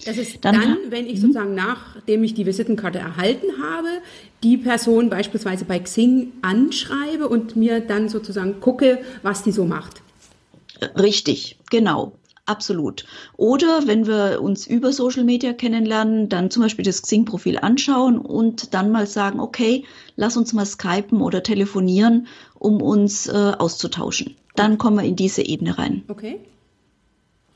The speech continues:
Speaker 1: Wie geht's
Speaker 2: Mhm.
Speaker 1: weiter? Wenn ich also jetzt, ich habe jetzt mit der Person geskypt,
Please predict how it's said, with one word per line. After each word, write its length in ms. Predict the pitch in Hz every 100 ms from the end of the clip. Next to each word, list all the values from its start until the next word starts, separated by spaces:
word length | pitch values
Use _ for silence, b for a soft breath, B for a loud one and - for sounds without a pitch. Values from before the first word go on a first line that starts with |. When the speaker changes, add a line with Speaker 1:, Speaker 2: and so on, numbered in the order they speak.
| _ -
Speaker 1:
Wie 160 | 208
geht's 240 | 202 208 269
Speaker 2:
Mhm. 40 |
Speaker 1:
weiter? 320 | 175 180 294 427 - -
Wenn 120 | 233
ich 180 | 233 240
also 160 | 202
jetzt, 240 | 214 196 -
ich 120 | 240
habe 120 | 233
jetzt 160 | 208 -
mit 140 | 202
der 80 | 190
Person 460 | 190 185 185 180 175
geskypt, 800 | 170 - 165 202 - - -